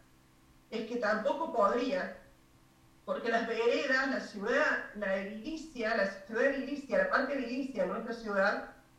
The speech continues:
está bastante destruida. Subirme a un colectivo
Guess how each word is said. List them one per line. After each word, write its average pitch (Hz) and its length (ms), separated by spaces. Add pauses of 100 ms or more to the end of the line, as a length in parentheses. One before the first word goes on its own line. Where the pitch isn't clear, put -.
(160)
está 285 400
bastante 294 560
destruida. 220 840 (1040)
Subirme 330 560
a 285 120
un 320 220
colectivo 247 1120